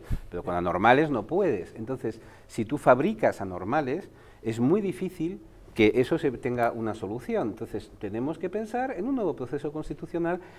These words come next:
y eso además es un discurso que hay que mantener públicamente para que le vean las orejas al lobo los malos. Porque los malos, si piensan que nadie de los buenos,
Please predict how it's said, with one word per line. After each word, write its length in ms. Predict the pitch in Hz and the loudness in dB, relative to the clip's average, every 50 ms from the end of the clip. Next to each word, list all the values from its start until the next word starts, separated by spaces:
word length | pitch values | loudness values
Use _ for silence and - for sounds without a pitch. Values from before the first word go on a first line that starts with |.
| - - | -20 -14
y 140 | - 143 170 | -4 0 0
eso 180 | 208 202 - 208 | 0 2 0 -2
además 300 | 196 175 180 190 185 - | 0 0 0 0 -2 -4
es 100 | 156 - | -4 -2
un 120 | 160 165 | -2 -2
discurso 500 | 156 151 - - 180 175 - - 107 - | -2 -4 -6 -6 -8 -8 -4 -4 -6 -4
que 120 | - 110 110 | 0 0 0
hay 80 | 123 | 2
que 120 | 123 - 156 | 2 0 0
mantener 400 | 156 156 156 165 160 165 151 - | 0 0 0 0 -2 -2 -2 -2
públicamente 720 | - 147 160 165 160 170 165 170 160 165 160 160 165 165 - - - - - - - - - - - - - | -4 -2 -2 -2 0 2 2 2 2 0 0 -2 -4 -4 -6 -16 -20 -20 -20 -20 -20 -20 -20 -20 -18 -6 4
para 220 | - 95 92 92 | 6 8 8 8
que 120 | - 98 87 | 6 4 0
le 120 | 85 85 | 2 2
vean 220 | 90 95 107 117 | 4 6 6 8
las 160 | 135 143 - 175 | 6 6 6 6
orejas 360 | 165 175 175 - 190 - - | 4 4 4 2 0 2 4
al 140 | 190 175 165 | 2 4 6
lobo 180 | 160 156 151 | 6 6 6
los 160 | 139 123 117 | 4 2 2
malos. 400 | 151 220 277 330 302 196 - - - - - - - - - - - - | 2 0 0 0 0 -2 -4 -6 -12 -18 -20 -20 -20 -20 -20 -20 -18 -6
Porque 240 | - 113 107 - 123 | -4 -4 -2 0 2
los 140 | 117 123 131 | 2 2 4
malos, 320 | 175 208 226 226 220 - - - - - - - | 4 2 2 2 -2 -4 -8 -20 -20 -20 -20 -20
si 180 | - - - 131 | -10 -6 -6 0
piensan 400 | - 175 196 202 190 185 156 147 | 2 2 2 2 2 -2 -4 -2
que 240 | - 127 117 110 - 120 | 0 0 0 0 -2 -2
nadie 560 | 123 127 147 170 160 135 113 95 82 - - - - - - | 0 4 4 4 4 2 0 -2 -2 -4 -6 -12 -18 -14 -10
de 180 | 87 90 98 | -2 0 2
los 160 | 92 92 92 98 | 2 2 0 0
buenos, 460 | 110 127 143 139 123 92 82 78 | 4 6 6 6 6 4 -2 -6